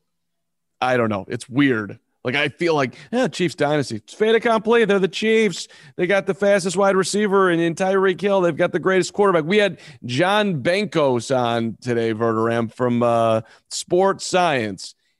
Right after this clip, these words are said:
And he said of all the quarterbacks that he's tested, after he put Patrick Mahomes through his thing, he's like, "This guy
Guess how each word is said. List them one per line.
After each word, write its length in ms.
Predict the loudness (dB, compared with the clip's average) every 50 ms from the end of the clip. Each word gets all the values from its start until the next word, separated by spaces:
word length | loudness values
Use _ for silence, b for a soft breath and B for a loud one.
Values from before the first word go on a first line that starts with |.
| _ _ -10
And 120 | -6 -4 -4
he 60 | -4
said 220 | -2 -2 0 0
of 100 | 0 2
all 180 | 2 2 2 2
the 120 | 2 0
quarterbacks 760 | -2 -2 0 2 4 4 4 4 4 4 4 2 2 2 0 -2
that 120 | 0 0
he's 160 | 0 0 0
tested, 600 | 0 2 2 2 2 0 -2 -2 -2 -2 -4 -8 -12 _ _ _ _ _ _ _ _ _ -4 0
after 360 | 0 0 0 2 2 2 4
he 100 | 4 2
put 300 | 2 0 -2 -2 -2 _
Patrick 400 | -2 0 0 0 0 -2 -4 -4
Mahomes 540 | -2 -2 0 0 0 0 0 0 -2 -4 -4
through 220 | -2 0 2 2
his 180 | 2 2 0 -2
thing, 440 | -2 0 0 0 0 -2 -2 -4 -6 _ _ -10
he's 140 | -6 -2
like, 200 | -2 -2 -2 0
"This 200 | 0 0 0 0
guy 600 | -2 0 2 2 4 4 4 4 4 2 0 -2